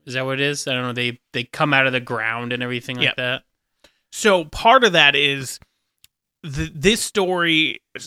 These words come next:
Speaker 2: So in the video game,
Speaker 1: Like, you don't see the bo-, was it a boomer in the basement? The first time you actually see the thing, they're, like, down in a basement area.
Speaker 2: Oh, you, the, uh, bloater?
Speaker 1: Bloater, yeah.
Speaker 2: No, the first time you see it in the game, you're in the school,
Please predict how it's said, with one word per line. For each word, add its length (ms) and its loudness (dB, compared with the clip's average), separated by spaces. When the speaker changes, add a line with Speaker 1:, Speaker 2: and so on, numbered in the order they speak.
Speaker 2:
So 180 -2
in 80 -4
the 80 -8
video 400 0
game, 220 2
Speaker 1:
Like, 100 0
you 60 4
don't 260 4
see 180 0
the 160 2
bo-, 400 -2
was 160 -2
it 80 -4
a 40 -8
boomer 400 0
in 100 0
the 80 -2
basement? 560 -4
The 60 -8
first 260 -4
time 180 -2
you 180 -2
actually 440 -2
see 400 -6
the 460 -4
thing, 300 -2
they're, 120 0
like, 200 -4
down 280 0
in 120 -2
a 60 -4
basement 560 -8
area. 480 -6
Speaker 2:
Oh, 140 4
you, 140 2
the, 380 2
uh, 180 -2
bloater? 480 0
Speaker 1:
Bloater, 440 2
yeah. 220 -4
Speaker 2:
No, 220 4
the 80 -4
first 180 2
time 120 2
you 60 -2
see 120 -4
it 80 0
in 100 0
the 80 -4
game, 300 2
you're 80 0
in 100 -2
the 80 -6
school, 580 -8